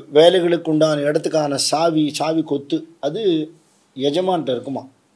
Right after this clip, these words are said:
இவ கேட்க மாட்டாளாம், அவசியம் இல்லை. அதனால அவன்கிட்ட இருந்து எடுப்பாளாம் சாவியை. அதை, அதை திறந்து விட்டு அவ அவளுக்கு வேலை allot பண்ணுவாளாம்.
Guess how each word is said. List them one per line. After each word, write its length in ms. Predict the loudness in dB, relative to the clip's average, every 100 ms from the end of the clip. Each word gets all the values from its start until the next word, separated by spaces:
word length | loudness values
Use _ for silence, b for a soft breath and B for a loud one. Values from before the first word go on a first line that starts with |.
| _ _ _ _ _ _ _ _ -6
இவ 100 | -2
கேட்க 360 | 2 0 0
மாட்டாளாம், 260 | -2 -2 -2
அவசியம் 480 | -2 -4 -4 -6 -6
இல்லை. 200 | -8 -10 -14 -12
அதனால 360 | -6 -6 -6 -10
அவன்கிட்ட 320 | -10 -8 -6
இருந்து 140 | -4
எடுப்பாளாம் 380 | -4 -4 -6 -8 -10
சாவியை. 320 | -10 -10 -14 _ _ _ _ _ _ _
அதை, 200 | 0 2
அதை 140 | 4 4
திறந்து 320 | 2 2 -2
விட்டு 160 | 2
அவ 140 | 2 4
அவளுக்கு 360 | 2 2 0
வேலை 280 | 0 0 0
allot 300 | 2 2 0
பண்ணுவாளாம். 420 | -2 -6 -8 -12